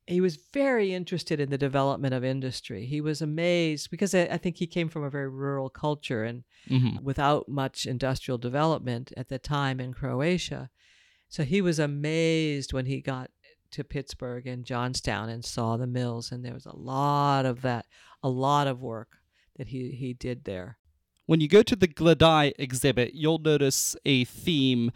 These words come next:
Speaker 2: in Vanka's work where he focuses a lot on workers.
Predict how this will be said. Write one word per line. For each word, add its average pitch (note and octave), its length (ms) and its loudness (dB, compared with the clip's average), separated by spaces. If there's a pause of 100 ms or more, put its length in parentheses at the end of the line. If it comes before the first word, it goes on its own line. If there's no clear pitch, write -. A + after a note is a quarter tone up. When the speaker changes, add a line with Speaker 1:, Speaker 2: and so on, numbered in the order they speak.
(300)
Speaker 2:
in B2 380 2
Vanka's B2+ 500 2
work B2 280 2
where B2 100 2
he B2 220 2
focuses F#3 720 2
a C3+ 60 2
lot A#2+ 360 2 (220)
on B2 380 2
workers. B2 720 4